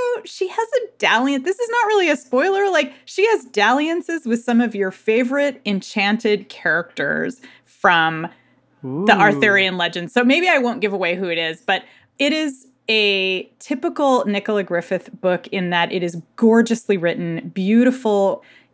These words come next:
Speaker 1: evocations of the natural world in the medieval period, hot lesbian sex, amazing fight scenes.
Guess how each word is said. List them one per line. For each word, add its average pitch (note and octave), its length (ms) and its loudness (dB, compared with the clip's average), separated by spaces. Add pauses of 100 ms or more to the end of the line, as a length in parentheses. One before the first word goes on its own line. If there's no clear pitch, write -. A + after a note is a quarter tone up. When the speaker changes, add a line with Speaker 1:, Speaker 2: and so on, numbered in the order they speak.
Speaker 1:
evocations G3 960 0
of F3 420 -2
the F3 80 -4
natural E3+ 640 0
world E3 420 0
in E3 120 -4
the E3 60 -4
medieval D#3+ 400 -4
period, E3+ 520 0 (220)
hot C4 460 4
lesbian F#3 520 0
sex, A#3+ 540 0 (320)
amazing G#3+ 680 2
fight E3+ 320 0
scenes. E3 540 -8